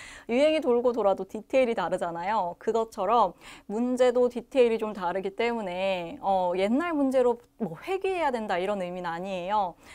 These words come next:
하지만 어, 또 이런 면도 있죠. 문제를 새로 만드는 게 이렇게 쉽지 않은 일이구나. 어, 그래서 옛날 유형을 따라간다 이런 말씀을 드린 거고요.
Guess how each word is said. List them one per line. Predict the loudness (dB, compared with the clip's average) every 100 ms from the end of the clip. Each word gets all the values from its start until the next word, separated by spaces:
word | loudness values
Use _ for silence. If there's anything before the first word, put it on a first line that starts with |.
| -10
하지만 | -4 -2 0 0 0 -2 -6
어, | -2 0 -2 0
또 | 0
이런 | 2 0 0
면도 | -2 -4
있죠. | -4 -4 -2 0 -2 -4
문제를 | -6 -4 -2 -2
새로 | -2 -2 -2
만드는 | -2 -2 -4 -6 -6
게 |
이렇게 | -8 -10 -14
쉽지 | -14 -14 -4 0
않은 | 0 -2
일이구나. | -8 -8 -10 -8 -8 -8 -10 -6
어, | -6 -4 -6 -10 -14 -20 -20 -4
그래서 | 0 2 4 4
옛날 | 4 2 0 0
유형을 | -2 -4 -4
따라간다 | -2 0 0 -2 2 2
이런 | 2 0 -4
말씀을 | -6 -8 -8 -8
드린 | 0 0 2
거고요. | -2 0 4 4